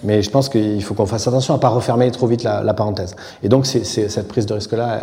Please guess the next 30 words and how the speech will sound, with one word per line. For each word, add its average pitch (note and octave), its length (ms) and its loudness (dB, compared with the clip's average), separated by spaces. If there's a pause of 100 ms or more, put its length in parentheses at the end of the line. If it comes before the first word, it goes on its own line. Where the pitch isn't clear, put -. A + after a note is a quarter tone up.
elle, G2 280 -4
elle G2 100 -4
est, G2 340 -4 (500)
elle F#2 120 -4
est F#2+ 60 -2
importante A2+ 720 -4
et, F#2 580 -4 (240)
et F#2+ 100 0
elle F#2+ 60 4
est F#2+ 40 0
surtout, A#2+ 460 -4
euh, G2+ 160 0 (800)
nécessaire, A#2 580 0 (220)
en F#2+ 60 -12
fait. F#2+ 220 -8 (300)
A-t-on C3+ 320 2
le G#2+ 120 2
choix G#2+ 340 -4 (800)
au B2 80 4
regard A2+ 440 4
de G#2 80 2
l'en-, G2+ 300 0
de G2 240 -2
ce, G2 220 -8 (440)
de G2 80 -2
l'époque C3 380 4
dans G#2+ 80 -2
laquelle G2+ 200 -4
nous G2+ 80 0
sommes ? C#3 300 -4